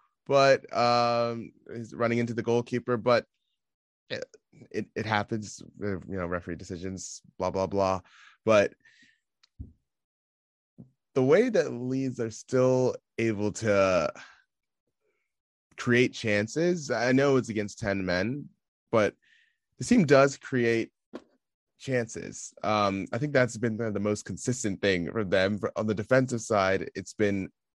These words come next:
much, much tougher. Like, i-, in both of these crazy wins, they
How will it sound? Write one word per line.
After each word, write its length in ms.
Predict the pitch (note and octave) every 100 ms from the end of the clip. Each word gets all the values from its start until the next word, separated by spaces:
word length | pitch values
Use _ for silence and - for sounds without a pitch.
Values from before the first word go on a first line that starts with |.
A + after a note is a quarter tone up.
| _ _ -
much, 480 | G2+ G2 E2+ - -
much 520 | F2+ F#2 E2 - - - _
tougher. 440 | - G2+ A#2+ B2 C3+ _ - - _
Like, 220 | B2 B2 -
i-, 220 | D3 G#2+
in 100 | C#3
both 160 | C#3 F#3
of 120 | F#3
these 360 | C3+ B2 G#2+ - _ _ -
crazy 280 | C3 C#3+ B2
wins, 260 | C3 D#3 G2+
they 340 | G#2 G#2+ E2